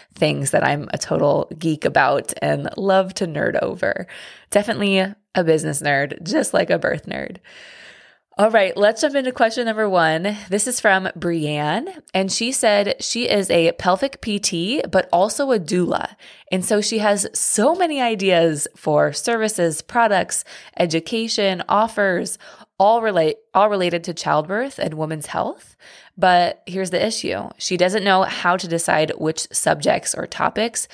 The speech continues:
should be freebies, ebooks, webinars, courses, et cetera. So essentially she's saying, "I have so many good ideas. I just don't know how to decide what should be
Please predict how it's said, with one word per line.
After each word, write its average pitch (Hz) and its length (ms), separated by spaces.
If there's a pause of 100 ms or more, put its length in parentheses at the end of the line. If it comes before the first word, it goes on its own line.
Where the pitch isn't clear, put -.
(240)
should 170 260
be 151 140
freebies, 233 720
ebooks, 220 500
webinars, 196 600
courses, 180 760 (380)
et 165 140
cetera. - 580 (400)
So 196 440
essentially 294 420
she's 202 240
saying, 151 380 (100)
"I 208 60
have 240 280 (120)
so - 360
many 339 200
good 185 180
ideas. 165 680 (260)
I 208 60
just 277 260
don't 180 240
know 180 140
how 165 240
to 151 80
decide 147 420
what 135 320
should 139 180
be 120 220